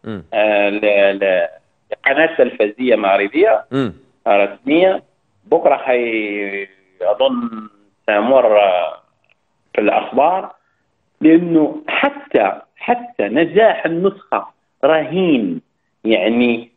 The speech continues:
Speaker 2: بالحضور الجماهيري العريض.
Speaker 1: مم.
Speaker 2: إيه،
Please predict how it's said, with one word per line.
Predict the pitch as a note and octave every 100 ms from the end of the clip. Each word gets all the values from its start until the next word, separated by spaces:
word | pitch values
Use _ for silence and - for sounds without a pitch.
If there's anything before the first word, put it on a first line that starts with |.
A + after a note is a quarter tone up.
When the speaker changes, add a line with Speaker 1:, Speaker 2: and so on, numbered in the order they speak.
| _
Speaker 2:
بالحضور | - G#2+ A2 G#2 G#2 F#2 - C3 C3+ D#3 C#3 A#2
الجماهيري | A2 A#2 A#2 B2+ A#2 A#2 A#2+ A2+
العريض. | G#2+ G2 B2 B2+ A#2 _ _ _
Speaker 1:
مم. | A#2 G2+ D#2+ _ _ _ _ _ _ _ _ _ _ _ _ -
Speaker 2:
إيه، | D#3+ D#3+ D#3 D3+ D3 D3 C#3+ C#3 C3+